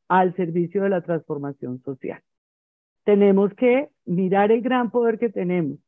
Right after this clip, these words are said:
en la creación de hábitos, en la generación de estereotipos, en el envío de mensajes que deben estar construidos con propósito para el bien, para que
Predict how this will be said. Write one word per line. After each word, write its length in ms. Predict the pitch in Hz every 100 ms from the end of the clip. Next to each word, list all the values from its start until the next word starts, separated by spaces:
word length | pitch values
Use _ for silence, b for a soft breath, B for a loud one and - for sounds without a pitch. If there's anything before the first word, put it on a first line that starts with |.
| -
en 180 | 175 170
la 140 | 165
creación 560 | 165 156 156 - 170 151
de 140 | 175
hábitos, 600 | 180 214 202 160 - 85 _ -
en 140 | 180
la 100 | 180
generación 640 | 175 170 165 156 151 170 156
de 100 | 165
estereotipos, 920 | - 185 165 151 - 233 247 - - _ _ _ _ _ -
en 220 | 226 220
el 120 | 220
envío 440 | 208 190 220 226 233
de 140 | 247
mensajes 840 | 214 175 156 - 214 208 202 208 -
que 120 | 214
deben 320 | 175 170 180
estar 340 | 196 190 147 156
construidos 840 | 190 180 - 165 156 165 175 180
con 180 | 208 170
propósito 800 | 170 160 - 180 170 202 208 180
para 220 | 185 143
el 100 | 143
bien, 380 | 160 208 240 254 _ _ _ -
para 300 | 202 196 202
que 300 | 214 208